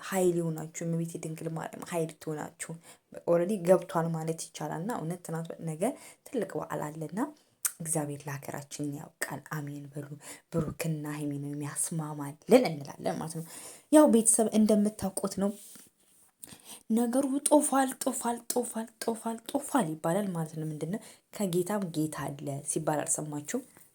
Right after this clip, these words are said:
ምንድን ነበረ? ም-፣ ምንም ዝም ብል አንገቴን ደፍቼ ዝም ስል እንደ ሞኝ እያደረከኝ እንደ ፋራ የምታየኝ ነገር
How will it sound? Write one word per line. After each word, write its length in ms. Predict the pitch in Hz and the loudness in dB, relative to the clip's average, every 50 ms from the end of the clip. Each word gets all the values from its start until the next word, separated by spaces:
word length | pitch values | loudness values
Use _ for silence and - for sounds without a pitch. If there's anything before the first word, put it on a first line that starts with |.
| _ - | _ -4
ምንድን 300 | 143 143 147 139 143 143 139 | -2 0 0 0 0 -2 -4
ነበረ? 300 | 143 147 - 160 165 196 220 220 - - - - - - - _ _ _ _ _ | -4 -2 0 2 2 2 0 -2 -6 -14 -20 -20 -20 -20 -20 _ _ _ _ _
ም-፣ 240 | 185 175 175 175 165 - - - | -2 0 0 -2 -4 -6 -4 -2
ምንም 320 | 175 175 175 175 180 190 208 233 254 226 - | 0 0 0 0 0 2 2 2 2 4 6
ዝም 260 | - 160 180 175 170 165 165 165 165 156 | 6 6 6 6 6 6 6 6 4 4
ብል 240 | 151 170 190 220 254 277 311 311 - - _ - - _ _ _ _ _ _ _ _ _ _ _ _ _ _ _ _ _ - | 4 2 4 4 6 4 4 2 -2 -12 _ -20 -20 _ _ _ _ _ _ _ _ _ _ _ _ _ _ _ _ _ 0
አንገቴን 500 | - 180 175 165 170 165 170 180 170 165 | 0 0 2 2 2 0 0 0 0 0
ደፍቼ 400 | 165 160 165 - 165 165 - - - 175 160 - - 180 208 233 254 233 | 0 0 -2 -4 -8 -10 -6 -4 -2 0 0 0 0 2 2 2 2 2
ዝም 240 | 170 160 160 160 165 165 | 2 2 2 2 4 4
ስል 240 | 165 - 196 196 208 240 | 4 4 4 4 2 2
እንደ 260 | 180 165 156 147 165 165 | 2 0 2 4 4 6
ሞኝ 220 | 165 160 165 165 156 | 6 4 4 2 2
እያደረከኝ 760 | 156 156 156 160 156 151 - 160 160 160 160 165 - 202 202 | 0 0 0 0 -2 -2 -4 -4 -4 -4 -4 -4 -4 -4 -2
እንደ 200 | 196 175 165 160 156 | -2 0 0 0 -2
ፋራ 240 | 160 - 160 156 147 | -2 -2 -2 -2 -2
የምታየኝ 460 | 156 156 160 160 - - 175 165 165 165 170 | -2 -4 -6 -6 -2 0 2 2 2 2 2
ነገር 240 | 165 170 170 220 233 | 2 2 2 0 -2